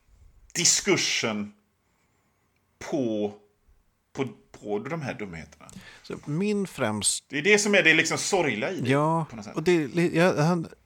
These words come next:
Speaker 2: tangerande fråga till det här. Alltså, min främsta,
Speaker 1: Mm.
Speaker 2: eh, moralpanikerfarenhet är ju moralpaniken kring rollspel som var liksom i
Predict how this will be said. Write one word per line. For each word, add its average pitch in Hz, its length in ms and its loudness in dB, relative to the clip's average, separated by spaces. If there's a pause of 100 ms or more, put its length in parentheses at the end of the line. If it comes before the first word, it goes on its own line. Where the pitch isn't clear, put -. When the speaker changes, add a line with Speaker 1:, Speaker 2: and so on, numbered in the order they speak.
(320)
Speaker 2:
tangerande 160 680 4
fråga 101 560 6
till - 240 -2
det 73 80 0
här. - 140 -2
Alltså, - 200 2
min 180 320 6
främsta, 95 840 4
Speaker 1:
Mm. 139 200 -6 (680)
Speaker 2:
eh, 95 360 0
moralpanikerfarenhet 98 1700 2
är 110 40 -2
ju 95 500 0 (480)
moralpaniken 101 800 2
kring 98 240 -2
rollspel 104 1080 -4
som - 220 -2
var 80 240 0
liksom - 300 -12
i - 120 -14